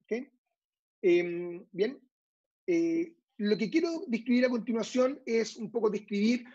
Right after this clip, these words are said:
cuál ha sido la, el, el, las distintas estrategias que han tomado los países. En Oxford se desarrolló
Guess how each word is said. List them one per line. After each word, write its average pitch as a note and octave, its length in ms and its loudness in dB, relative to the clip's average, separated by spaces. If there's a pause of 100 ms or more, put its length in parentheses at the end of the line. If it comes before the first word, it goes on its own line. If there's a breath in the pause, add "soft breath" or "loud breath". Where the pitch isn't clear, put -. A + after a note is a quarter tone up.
(120 loud breath)
cuál A3 200 2
ha A3 60 -2
sido A#3 440 0
la, G3+ 320 0
el, F#3 300 -4
el, F3+ 280 -10
las E3+ 120 -8
distintas G#3+ 380 -4
estrategias G3 300 -2
que - 80 -4
han F#3+ 80 -4
tomado F3 240 -6
los D#3+ 140 -6
países. G#3 460 0 (320 loud breath)
En F#3 120 2
Oxford A3 460 2
se G#3 140 2
desarrolló G3 680 2